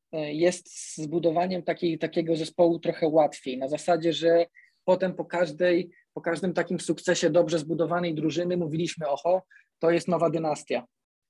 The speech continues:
I było tak na przykład z Packers po tym, jak wygrali Su-, Super Bowl, e, te dziesięć lat temu. I tak się mówiło o dynastii. Mówiło się tak o Seahawks, że to będzie dynastia,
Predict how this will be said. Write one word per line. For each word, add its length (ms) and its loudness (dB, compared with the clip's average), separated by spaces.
I 440 -2
było 300 2
tak 200 2
na 80 0
przykład 400 2
z 140 -14
Packers 440 2
po 120 -2
tym, 140 -8
jak 100 -6
wygrali 380 0
Su-, 240 -4
Super 340 0
Bowl, 340 2
e, 360 2
te 140 0
dziesięć 340 -2
lat 180 4
temu. 340 2
I 60 -6
tak 120 2
się 120 0
mówiło 300 4
o 60 6
dynastii. 640 0
Mówiło 220 4
się 80 -2
tak 200 2
o 60 0
Seahawks, 420 4
że 100 0
to 100 0
będzie 260 0
dynastia, 720 0